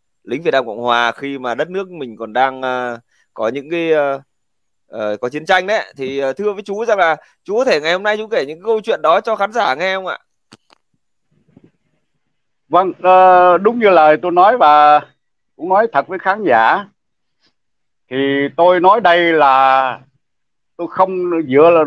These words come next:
Speaker 2: một cái chuyện gì là dối trá hết, mà tôi cũng chả đả kích ai. Nhưng mà nói về cuộc đời của tôi và tôi nhìn thấy những gì nó bất,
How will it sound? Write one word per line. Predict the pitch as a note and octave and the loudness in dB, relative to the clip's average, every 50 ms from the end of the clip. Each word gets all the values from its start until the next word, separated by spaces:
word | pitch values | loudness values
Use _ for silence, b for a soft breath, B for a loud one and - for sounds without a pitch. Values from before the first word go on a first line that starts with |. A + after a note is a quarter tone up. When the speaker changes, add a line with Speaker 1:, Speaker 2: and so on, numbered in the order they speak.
| C3+ C#3 D3+ D3+ C#3 | -2 -4 -6 -4 -2
Speaker 2:
một | C#3+ C#3 C3+ - | -2 -2 -2 -4
cái | G3 G3 | -6 -6
chuyện | - D3+ D3+ E3 | -4 -2 -2 -2
gì | D3+ C#3 C#3 B2+ | 0 0 0 0
là | A#2+ C3 | -2 -2
dối | C3 C#3 F3 G#3 A3 - | 0 2 2 2 2 2
trá | A3 G3 G#3+ A3 | 2 2 2 2
hết, | G3+ G#3+ B3+ D4 - - | 2 2 2 0 0 -2
mà | - - | -8 -8
tôi | - D#3 | -8 -8
cũng | C#3 - | -10 -4
chả | - C#3 C3+ E3+ | -2 0 0 0
đả | G3+ - C#3+ - - - | 0 0 0 0 -2 -4
kích | - A#3 - | -10 -4 0
ai. | - E3+ F3+ F3 E3 A#2 - _ _ _ _ _ _ _ _ _ _ _ - | 2 4 4 4 2 0 -4 _ _ _ _ _ _ _ _ _ _ _ -4
Nhưng | D3+ E3 D#3 | -2 0 0
mà | D3 | 2
nói | C3+ C#3 D#3+ G3+ A#3+ | 2 4 4 4 4
về | B3 D#3+ | 2 -2
cuộc | - - F3 C3+ | -2 -4 -4 0
đời | D#3 D3+ D3 C#3+ | 2 2 2 2
của | C3+ F3 F#3+ | 0 0 0
tôi | F#3+ E3+ E3+ D#3+ | 2 2 2 2
và | C#3+ C#3+ | 2 0
tôi | C#3+ - F3 E3+ | 0 -2 -4 -2
nhìn | E3+ D#3 C#3+ C#3+ | -2 -2 0 0
thấy | D#3 G3 | 0 0
những | A3+ A3 F#3 F#3 G3 E3+ | 0 -2 -4 -6 -4 -2
gì | D3 C3+ C3 | -2 0 0
nó | B2 F#3 F3 | 0 -2 -2
bất, | G3 B3 A#3+ | -2 -2 -6